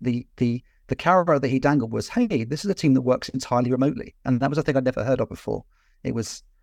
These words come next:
quite a rarity, but it was, it was still a time where even having a day or so a week working from home was seen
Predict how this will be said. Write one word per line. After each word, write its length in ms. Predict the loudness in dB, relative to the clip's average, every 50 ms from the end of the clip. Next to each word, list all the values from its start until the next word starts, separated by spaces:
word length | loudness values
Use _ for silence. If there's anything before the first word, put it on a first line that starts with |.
| _ _ _ -20 _
quite 280 | -2 2 2 2 2 2
a 40 |
rarity, 460 | 0 2 2 2 0 -2 -2 -6 -4 -4
but 80 | -4
it 20 | -6
was, 160 | -6 -6 -4
it 120 | -4 -2
was 120 | -2 -2 -2
still 140 | -2 -2
a 40 | -2
time 260 | 2 2 2 2 2
where 140 | 2 0 -2 -2
even 220 | -2 -4 -4 -4
having 220 | -2 -2 -2 -2 -2
a 40 | 0
day 340 | 0 2 2 2 0 -4 -6 _ _ _ _
or 120 | -10 -8 -8
so 340 | -4 -2 -2 -2 -2 -2 -4
a 60 | -4
week 220 | -4 -2 -4 -4 -6 _ -2
working 260 | 0 0 0 0 -4
from 120 | -6 -4 0
home 320 | 2 2 2 2 -2 -6 -8 _ _ _ _ _ _ _ -8
was 140 | -6 -4 0
seen 340 | 2 2 2 2 2 -2